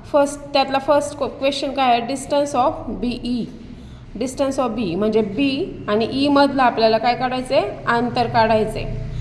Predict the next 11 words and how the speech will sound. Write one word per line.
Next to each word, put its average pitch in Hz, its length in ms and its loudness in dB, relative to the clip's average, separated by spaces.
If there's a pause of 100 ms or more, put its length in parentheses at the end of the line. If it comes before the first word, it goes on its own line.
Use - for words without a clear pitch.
(340)
जेव्हा 285 320 4
आपण 269 240 0
अंतर 254 400 0
काढतो 269 420 0
त्यावेळेस 240 760 0
त्यांच्यामध्ये 247 680 -2
वजाबाकी 208 600 4
होते 214 240 0
आणि 196 200 -2
वजाबाकी 247 500 -2
करताना 196 600 -2